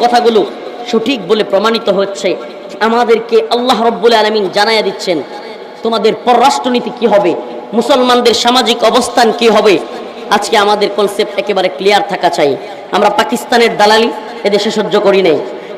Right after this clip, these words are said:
ভারতের দালালি আমরা সহ্য করি নাই, আমরা আমেরিকার দালালিও পছন্দ করি। কথা একদম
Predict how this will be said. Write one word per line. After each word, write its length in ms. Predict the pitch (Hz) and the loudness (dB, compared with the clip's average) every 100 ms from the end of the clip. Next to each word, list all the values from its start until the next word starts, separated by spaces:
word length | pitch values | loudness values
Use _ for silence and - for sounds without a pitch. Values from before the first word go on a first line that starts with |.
| 156 | 0
ভারতের 440 | 220 247 247 208 | 2 4 4 2
দালালি 380 | 214 240 247 269 - - - | 4 6 6 4 -2 -6 2
আমরা 180 | 233 | 4
সহ্য 340 | 220 240 - - | 4 4 2 2
করি 200 | 220 220 | 4 4
নাই, 180 | 214 165 - - - | 4 2 -2 -6 0
আমরা 180 | 220 | 2
আমেরিকার 640 | 226 240 233 233 233 214 190 | 4 4 4 4 4 2 4
দালালিও 340 | 214 208 202 - | 4 6 4 4
পছন্দ 360 | 202 208 196 | 4 4 2
করি। 520 | 202 208 220 277 320 - - - - - - - - - - | 4 4 6 6 4 2 -4 -10 -10 -8 -6 -6 -6 -8 -2
কথা 160 | 233 247 | 0 2
একদম 360 | 240 240 247 | 2 2 0